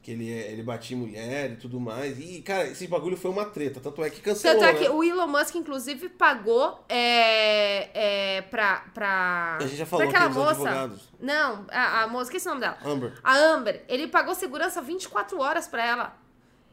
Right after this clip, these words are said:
Speaker 2: Ele pagou segurança com medo de... Ela estava com medo que o Johnny Depp fosse tentar alguma coisa com ela e o Elon Musk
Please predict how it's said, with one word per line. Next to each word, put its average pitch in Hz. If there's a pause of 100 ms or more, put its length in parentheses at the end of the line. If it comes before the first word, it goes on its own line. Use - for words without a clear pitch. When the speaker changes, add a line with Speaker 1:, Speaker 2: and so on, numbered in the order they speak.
(300)
Speaker 2:
Ele 240
pagou 285
segurança 302
com 339
medo 269
de... 269
Ela 247
estava 277
com 269
medo 254
que 240
o -
Johnny 233
Depp 214
fosse 240
tentar 247
alguma 254
coisa 226
com 233
ela 247
e 285
o 277
Elon 262
Musk 254